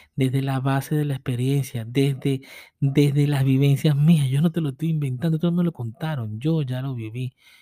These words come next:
Y cuando usted vea que eso no va pa' ninguna parte, por mucho optimismo que usted tenga, es mejor agarrar y apartarse y seguir. Luchar contra la corriente es tonto,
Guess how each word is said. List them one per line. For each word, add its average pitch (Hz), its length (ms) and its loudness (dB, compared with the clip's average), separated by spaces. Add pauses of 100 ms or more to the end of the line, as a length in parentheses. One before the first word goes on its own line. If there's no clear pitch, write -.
(100)
Y 131 100 -4
cuando 135 300 -6
usted 180 340 -4
vea 180 340 -2 (360)
que 127 200 -2
eso 151 220 0
no 170 140 4
va 165 100 0
pa' 165 100 0
ninguna 127 360 0
parte, 104 360 -6
por 120 200 -4
mucho 151 300 2
optimismo 123 420 0
que - 120 -20
usted 120 240 -12
tenga, 95 360 -12 (480)
es 117 120 -2
mejor 127 480 -2
agarrar 113 480 -6
y 123 120 -8
apartarse - 640 -10 (680)
y 113 140 -10
seguir. 104 400 -8 (480)
Luchar 165 260 -2
contra 175 260 0
la 165 80 -2
corriente 160 420 0
es - 140 -10 (120)
tonto, 139 580 -2